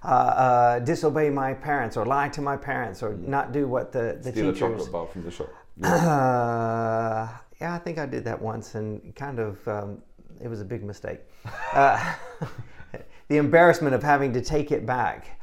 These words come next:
Speaker 1: you know, and pay
Speaker 2: Mm.
Speaker 1: for it. You know, you don't even, "Well, hold on a second, I bought it. Can't I eat it as well?" No.
Speaker 2: Nope.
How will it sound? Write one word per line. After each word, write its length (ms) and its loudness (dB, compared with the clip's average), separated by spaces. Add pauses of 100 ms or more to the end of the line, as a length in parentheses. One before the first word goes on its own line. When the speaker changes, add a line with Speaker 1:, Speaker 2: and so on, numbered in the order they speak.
(120)
Speaker 1:
you 80 -2
know, 160 -2
and 260 0
pay 200 0
Speaker 2:
Mm. 60 -4
Speaker 1:
for 220 -2
it. 80 -8
You 120 -4
know, 80 -2
you 140 0
don't 200 2
even, 260 -2
"Well, 120 -4
hold 200 2
on 100 0
a 40 -2
second, 240 0
I 60 6
bought 380 8
it. 160 2
Can't 220 0
I 140 0
eat 160 -6
it 140 -2
as 100 0
well?" 240 0
No. 420 -6 (100)
Speaker 2:
Nope. 160 -8